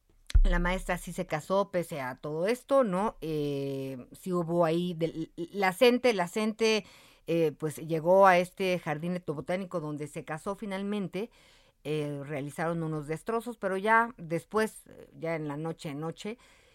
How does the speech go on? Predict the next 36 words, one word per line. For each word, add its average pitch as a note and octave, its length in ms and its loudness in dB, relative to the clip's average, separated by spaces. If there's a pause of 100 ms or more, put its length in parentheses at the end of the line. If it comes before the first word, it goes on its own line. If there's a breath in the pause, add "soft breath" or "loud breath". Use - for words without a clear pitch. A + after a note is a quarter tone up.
(120 soft breath)
en C#3+ 100 -4
la C#3 80 -4
madrugada, C#3+ 460 -4
ya F3 120 -2
no F3 80 -4
me E3 100 -4
acuerdo F#3 360 0
porque D#3 220 -8
era D#3 120 -2
fin D#3+ 160 -8
de D#3+ 80 -6
semana, F3 400 -2
sí A3 320 -4
empezamos E3+ 460 -6
a E3 80 -2
ver D#3+ 200 -4
en D3+ 140 -6
redes D3 220 -6
sociales G3+ 440 -6
las D#3+ 140 -4
fotografías G#3+ 560 -6
de G3 120 -10
que D#3 100 -10
finalmente D3+ 540 -8
se - 80 -12
había C#3 140 -8
llevado C3 280 -8
a B2+ 60 -14
cabo C3 180 -12
su D#3+ 160 -12
bo-, F3 160 -12 (300 soft breath)
su C4+ 160 -2
boda B3 280 8
y F#3 100 -4
lo E3 160 0
que, D#3+ 260 -2